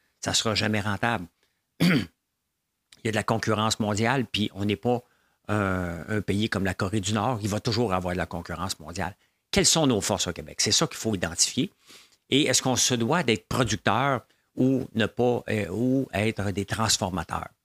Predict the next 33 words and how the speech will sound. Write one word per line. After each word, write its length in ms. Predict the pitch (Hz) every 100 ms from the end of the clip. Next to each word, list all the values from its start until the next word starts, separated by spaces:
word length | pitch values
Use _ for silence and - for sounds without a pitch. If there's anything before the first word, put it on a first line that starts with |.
| _ _ _ -
Il 40 | -
faut 100 | 120
devenir 380 | 120 135 165
un 120 | 113 95
peuple 260 | - 127
de 80 | 78
transformateurs 920 | - 104 101 - 87 80 104 117 110
et 80 | 95
non 160 | 90
pas 140 | 87 113
un 60 |
peuple 220 | 90 120 107
de 80 |
producteurs. 600 | 87 - 92 90 82 82 - _ _ _ -
C'est 120 | 90
ça 200 | - 131
qu'on 160 | 104
est 200 | 104 101
en, 220 | 101 87 90
qu'on 220 | - 92
a 60 | 87
formé 560 | - 151 117 127 117 _ _ _
des 100 | 107
producteurs, 580 | 101 - 110 107 107 120
puis 60 | -
après 180 | 85 95
ça, 140 | 131
on 100 | 110
chiale 380 | 85 113 107 117
que 140 | -
ça 140 | 90 85
arrive 340 | 87 98 95
pas. 180 | - 123